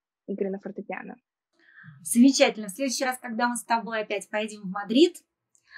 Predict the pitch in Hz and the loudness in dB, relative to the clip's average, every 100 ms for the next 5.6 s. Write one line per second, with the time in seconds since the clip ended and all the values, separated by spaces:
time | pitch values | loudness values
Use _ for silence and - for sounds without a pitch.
0 | - - 226 220 208 320 277 233 208 214 | -8 2 2 4 4 4 4 0 -4 -2
1 | 269 208 196 226 202 202 196 220 170 185 | 2 2 0 -10 -12 -14 -12 -10 0 0
2 | 175 170 - _ _ _ _ _ _ - | 0 -6 -16 _ _ _ _ _ _ -20
3 | _ _ 233 226 247 269 269 277 269 262 | _ _ 6 8 8 4 0 -4 -6 -8
4 | 269 269 269 254 330 320 254 240 226 214 | -6 -6 -8 -2 -2 0 -4 -4 -6 -6
5 | 202 196 285 339 - 480 | -6 -6 -6 -6 4 4